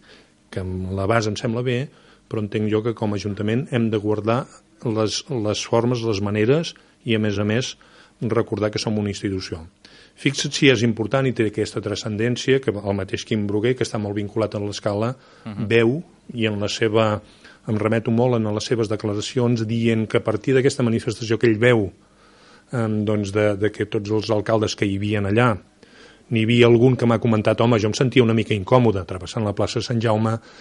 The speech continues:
Speaker 1: fent aquesta mena de, de peripé», i jo,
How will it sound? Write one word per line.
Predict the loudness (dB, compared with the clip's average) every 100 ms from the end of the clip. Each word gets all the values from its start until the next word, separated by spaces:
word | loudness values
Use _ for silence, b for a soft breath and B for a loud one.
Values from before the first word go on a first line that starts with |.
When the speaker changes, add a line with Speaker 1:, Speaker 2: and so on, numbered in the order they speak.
| B B
Speaker 1:
fent | -6 -2
aquesta | -2 -2 -2
mena | -2 0 2
de, | 2 2 0 -6 B B B
de | -4 -2
peripé», | 0 0 0 -2 -2
i | -4 -4 -6
jo, | -6